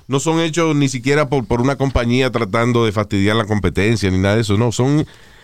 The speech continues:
eh, un cabrón en su casa que publica una información y otros veinte pendejos se la creen y la riegan. <laughs> Y eventualmente, pues, uno dice, "Ah, pues las vacunas causan autismo."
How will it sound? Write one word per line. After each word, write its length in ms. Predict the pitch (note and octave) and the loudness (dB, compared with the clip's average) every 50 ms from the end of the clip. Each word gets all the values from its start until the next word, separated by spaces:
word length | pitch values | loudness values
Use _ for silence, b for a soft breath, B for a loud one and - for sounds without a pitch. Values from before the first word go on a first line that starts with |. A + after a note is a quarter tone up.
| b b b b b _ - | b b b b b _ -8
eh, 100 | - - | -4 0
un 140 | A#2+ C#3+ | 0 0
cabrón 380 | C#3 D3+ D3+ D3+ D3+ D3+ D#3 D#3+ | 2 2 2 2 2 2 2 0
en 60 | D#3 | 0
su 120 | - D#3 - | 0 -2 -2
casa 340 | - C#3 B2+ A2 C3 A#2+ | 0 0 0 0 -2 -2
que 140 | A2 A2 G2 | -2 -4 -4
publica 420 | E2+ G#2 A2 G#2 A2 B2 B2 - B2 | 0 0 2 2 2 0 2 0 0
una 140 | B2 C3 | 0 0
información 680 | B2+ A2+ B2+ A#2+ B2 B2 - - A#2+ A#2+ A#2+ B2+ B2+ A#2 | 0 0 0 0 0 0 0 0 0 2 2 2 2 2
y 220 | G#2+ G#2 G2+ G2 | 4 4 4 4
otros 240 | G2+ G2+ G2+ A2 A2 G#2+ | 2 2 0 0 -2 -2
veinte 320 | G2+ G2 G#2+ A2 A2+ - A2+ | -2 -2 -2 -2 0 -2 -2
pendejos 380 | - A2+ G#2+ G#2+ A2 A2+ A2 | -2 -2 0 0 0 0 0
se 80 | A2+ A#2+ | 0 0
la 100 | B2 B2 | 0 0
creen 260 | A2+ A2+ A2 A#2 C3 | 0 -2 -2 0 0
y 40 | A#2 | 2
la 120 | F2 D#2+ | 2 0
riegan. 480 | D#2+ G#2 A#2+ - A#2+ A2 G2 G2+ G#2 A#2 - - | 2 2 0 2 2 0 -2 -2 -4 -4 -2 -2
<laughs> 100 | G#5+ G#4+ - | -2 0 0
Y 100 | G2 G#2 G#2+ | 2 0 2
eventualmente, 760 | G#2+ G#2 G2 E2+ A2+ A2+ A#2 A#2+ B2+ C3 C3 A#2 C#3 B2 A2 | 2 0 -2 -2 -2 0 0 0 0 0 0 0 0 -2 0
pues, 440 | F#2+ A2+ A2+ G#2+ G2 F#2+ F#2+ D#2+ C#2+ - - - - - _ _ _ b b b b b b _ _ _ - | 0 0 0 0 0 0 0 -2 -2 -4 -8 -20 -20 -20 _ _ _ b b b b b b _ _ _ -2
uno 220 | G2+ A2 A#2+ A#2+ | 0 2 2 2
dice, 180 | B2 G#2+ A#2+ A#2 | 0 0 0 0
"Ah, 120 | A#2+ C3 B2 | 0 0 0
pues 100 | D3 C3+ C3+ | 0 0 0
las 100 | C#3 C3+ | 0 0
vacunas 440 | C3+ C3 B2 - D#3 D3+ E3 F3 | 0 -2 0 0 0 2 2 0
causan 380 | - F3+ F3+ E3+ - D3+ E3 D#3+ | 0 0 0 0 0 0 0 2
autismo." 600 | D#3 D3+ C3 - C#3 C3+ B2 A2 A2 G#2+ G2 F2+ | 0 0 0 0 0 0 2 2 2 2 0 -2